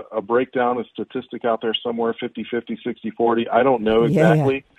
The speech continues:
Speaker 2: Uh-huh.
Speaker 1: But I would say that a good, that there's a good percentage of, of people that are like me that, that had this and,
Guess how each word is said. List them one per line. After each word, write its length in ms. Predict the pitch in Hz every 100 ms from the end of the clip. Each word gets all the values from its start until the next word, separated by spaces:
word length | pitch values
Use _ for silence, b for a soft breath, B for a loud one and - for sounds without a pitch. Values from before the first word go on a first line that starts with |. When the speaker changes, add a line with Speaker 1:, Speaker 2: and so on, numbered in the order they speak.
| B -
Speaker 2:
Uh-huh. 160 | 170
Speaker 1:
But 100 | 165
I 80 | 151
would 200 | 226 214 -
say 180 | 139
that 260 | 127 117 120 -
a 120 | 107
good, 380 | 101 127 123 - _ b b b _ _ -
that 140 | 117
there's 320 | 139 131 127 120
a 60 |
good 280 | 117 151 139
percentage 540 | - - - 135 117 110
of, 100 | 104 - - _
of 160 | 107 104
people 280 | - 120 120
that 140 | 110
are 100 | 107
like 320 | 107 107 104
me 280 | 107 113 117
that, 180 | 101 98 - _ b b b _ _ _ _ _ -
that 160 | 104 98
had 500 | - - 110 120 101
this 320 | 101 101 104 - - - - _
and, 580 | 107 101 101 101 101 98